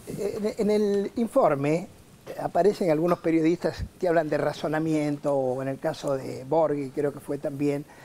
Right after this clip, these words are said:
que decía que los electores de Buenos Aires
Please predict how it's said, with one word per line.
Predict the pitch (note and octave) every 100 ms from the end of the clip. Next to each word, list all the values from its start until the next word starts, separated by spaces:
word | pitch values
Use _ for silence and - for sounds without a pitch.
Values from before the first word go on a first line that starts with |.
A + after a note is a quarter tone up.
| - - - -
que | D#3
decía | C3+ E3+
que | C3 C#3+
los | C3+ - - - - - - -
electores | D#3+ D3+ - F#3 D#3
de | D3
Buenos | C#3+ D3+ -
Aires | D3+ D#3 D3+